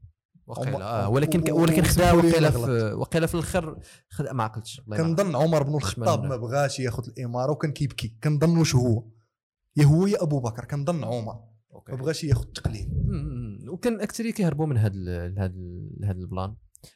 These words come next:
Speaker 1: حيت، حيت مسؤوليه.
Speaker 2: واش صاحبي الشعب؟ واش واحد صاحبي
Speaker 1: كان
Speaker 2: في
Speaker 1: شي
Speaker 2: جبل؟
Speaker 1: داربي. اه، شي شحال صاحبي.
Speaker 2: واش واحد في جبل؟
Speaker 1: أربعين
Speaker 2: عارف
Speaker 1: مليون.
Speaker 2: انا نتحاسب عليه، ما نقدرش الصح.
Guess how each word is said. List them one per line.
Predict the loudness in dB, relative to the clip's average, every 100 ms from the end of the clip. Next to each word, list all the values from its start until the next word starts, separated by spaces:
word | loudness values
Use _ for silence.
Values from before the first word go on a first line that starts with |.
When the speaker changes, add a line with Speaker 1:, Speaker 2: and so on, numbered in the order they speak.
| _
Speaker 1:
حيت، | -4 -2 -2 -2 -2
حيت | -6 -8 -8
مسؤوليه. | -6 0 2
Speaker 2:
واش | 2 0
صاحبي | -6 -6
الشعب؟ | -4 -2 -2 -4 -10 -14 _
واش | -8
واحد | -4 -2 -4
صاحبي | -8 -6
Speaker 1:
كان | -2
Speaker 2:
في | 2
Speaker 1:
شي |
Speaker 2:
جبل؟ | 4 4 4
Speaker 1:
داربي. | 2 -4 -12 -6 -6
اه، | -6 -12
شي | -12
شحال | -12 -12 -14
صاحبي. | -14 -8 -4
Speaker 2:
واش | 0
واحد | 2 2 2
في |
جبل؟ | 2 4 4 2 -4 -18 -20
Speaker 1:
أربعين | -16 -10
Speaker 2:
عارف | -2 0 0 2
Speaker 1:
مليون. | 2 4
Speaker 2:
انا | 4
نتحاسب | 4 4 4 2 0
عليه، | 0 0 -2 -6
ما | -6
نقدرش | -4 -4 -4 -4 -4
الصح. | -4 -4 -6 -12